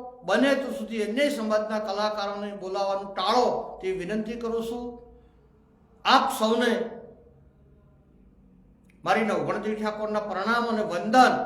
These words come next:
અને વિશેષમાં આ સદર કાર્યક્રમની અંદર એકલા ઠાકોર સમાજની બાદબાકી નથી થઈ. ઠાકોર સમાજનો કોઈ કલાકાર બોલાવેલ નથી,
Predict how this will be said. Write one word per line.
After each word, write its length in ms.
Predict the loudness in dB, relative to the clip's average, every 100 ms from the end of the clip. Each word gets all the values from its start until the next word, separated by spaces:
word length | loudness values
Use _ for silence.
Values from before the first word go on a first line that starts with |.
| -6 -6
અને 120 | -4
વિશેષમાં 840 | -2 -2 4 8 10 8 4 2 -2 -8 -14 -20 -20 _ _ _ _ _ _ _ _ _ _ _ _ _ _ _ _ _ _ _ _ _ _ _ -6
આ 60 |
સદર 420 | -2 2 8 10 10
કાર્યક્રમની 600 | 8 8 8 6 2 2
અંદર 360 | 2 6 6 6 2 -6 -12 -18 -20 _ _ _ _ _ _ _ _ _ _ _ _ _ -10
એકલા 280 | -8 2 4
ઠાકોર 440 | 4 0 0 2
સમાજની 460 | 2 4 4 2 0
બાદબાકી 520 | 0 0 0 -2 -2
નથી 320 | -4 -6 -6
થઈ. 220 | -12 -14 -16 -20 -20 _ _ _ _ _ _ _ -12
ઠાકોર 360 | -6 -4 0 0
સમાજનો 480 | 2 2 2 2 0
કોઈ 140 | 0
કલાકાર 480 | 0 4 4 4 2
બોલાવેલ 420 | 2 4 4 4 0
નથી, 360 | -2 -4 -4